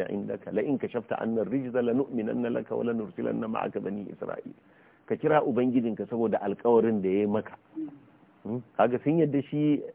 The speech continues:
Ubangijinsa yana ansawa. Kenan. To Allah ya ce, "Har sai mun kama mani'imta daga cikinsu, mun rike su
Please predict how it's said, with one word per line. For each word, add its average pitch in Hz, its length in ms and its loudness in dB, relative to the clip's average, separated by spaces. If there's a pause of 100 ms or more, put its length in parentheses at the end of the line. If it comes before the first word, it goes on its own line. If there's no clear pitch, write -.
Ubangijinsa 151 560 4
yana 139 220 -2
ansawa. 131 460 -6 (520)
Kenan. - 200 -12 (1300)
To 117 140 10
Allah 139 240 8
ya - 20 2
ce, 139 120 -4
"Har 170 200 -6 (180)
sai 185 120 -4
mun 175 240 -6
kama 170 340 -8
mani'imta 120 680 -6
daga 87 240 -8
cikinsu, - 480 -12 (260)
mun 117 220 0
rike 117 320 2 (140)
su - 80 -12